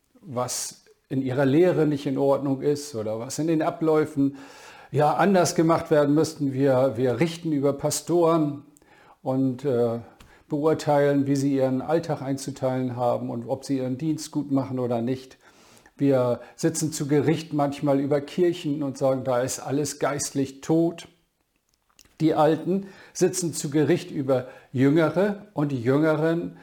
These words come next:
finden die Alten komisch und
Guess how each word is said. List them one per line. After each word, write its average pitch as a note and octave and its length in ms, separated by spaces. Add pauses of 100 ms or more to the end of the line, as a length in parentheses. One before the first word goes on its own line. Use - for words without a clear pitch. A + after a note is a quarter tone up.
(140)
finden D#3+ 300
die F3+ 120
Alten D3+ 520
komisch C3+ 720 (240)
und C3+ 480